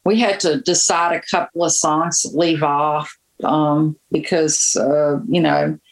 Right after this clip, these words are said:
even with the C D, there's a limit to the length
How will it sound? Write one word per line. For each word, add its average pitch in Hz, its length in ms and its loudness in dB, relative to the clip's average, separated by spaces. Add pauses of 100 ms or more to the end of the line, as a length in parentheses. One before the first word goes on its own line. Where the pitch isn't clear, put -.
(240)
even 202 300 2
with 165 160 0
the 160 80 -2
C 180 300 2
D, 165 280 2
there's 170 360 0
a 147 40 0
limit 165 540 0
to 170 180 0
the 147 140 -2
length 160 480 0